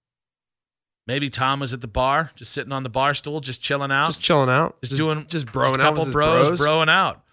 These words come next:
Speaker 1: Um, also, Greg on Twitter saying, uh, "The problem with Ward is he cannot get on the field. You're only as good as your, as your eligibility to play." Um, I mean, I, I think that's another part of this that's a real concern,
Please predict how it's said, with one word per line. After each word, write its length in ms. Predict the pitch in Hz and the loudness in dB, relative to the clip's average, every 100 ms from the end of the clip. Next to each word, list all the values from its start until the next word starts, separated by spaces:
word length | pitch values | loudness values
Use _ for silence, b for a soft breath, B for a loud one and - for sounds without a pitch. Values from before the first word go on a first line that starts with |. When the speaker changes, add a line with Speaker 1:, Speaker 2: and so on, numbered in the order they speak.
| _ _ _ | _ _ _
Speaker 1:
Um, 520 | 135 143 135 127 104 87 _ _ _ _ _ _ _ - | 0 2 0 -2 -10 -20 _ _ _ _ _ _ _ -4
also, 300 | 147 143 143 | -2 -2 -4
Greg 300 | 113 139 135 | 0 0 0
on 120 | 127 | -2
Twitter 280 | 117 135 131 | -4 -2 0
saying, 420 | 113 123 113 110 110 | 0 -2 -2 -4 -6
uh, 80 | 120 | -8
"The 80 | 120 | -2
problem 320 | 170 175 160 | 0 0 -2
with 60 | 120 | -4
Ward 300 | 147 147 143 | 0 0 -2
is 180 | 131 | -6
he 60 | 123 | -6
cannot 260 | 117 139 131 | -2 -2 -2
get 100 | 127 | -6
on 80 | |
the 80 | 107 | -6
field. 420 | - 160 160 156 | -4 0 0 -2
You're 140 | 139 139 | -6 -4
only 460 | 135 151 151 156 - | -4 -2 -2 -4 -4
as 140 | 135 | -6
good 480 | - 135 135 131 - | -4 -2 0 -2 -4
as 460 | 123 127 127 123 120 | -2 0 0 0 -2
your, 300 | 123 123 - | -2 -4 -4
as 260 | 127 127 120 | -4 -2 -2
your 120 | 120 | -4
eligibility 720 | 156 160 151 120 139 139 131 123 | -2 -2 -4 -4 -2 -2 -4 -6
to 120 | 117 | -8
play." 560 | - 139 123 80 76 _ _ _ _ _ _ | -4 -2 -2 -4 -14 _ _ _ _ _ _
Um, 460 | 175 202 202 196 180 - | 2 4 4 0 -4 -4
I 80 | 185 | -2
mean, 160 | 196 | 2
I, 140 | 202 202 | 4 4
I 120 | 160 | 2
think 280 | 175 190 160 | 0 -4 0
that's 260 | 147 147 143 | 2 2 0
another 340 | 139 135 135 | -2 -2 -2
part 320 | 123 - 135 | -4 -2 0
of 80 | 131 | 0
this 200 | 123 113 | -2 -4
that's 160 | 123 - | -4 -4
a 40 | |
real 320 | 117 123 120 | -2 -2 -2
concern, 520 | 113 110 101 - - | -4 -6 -6 -6 -8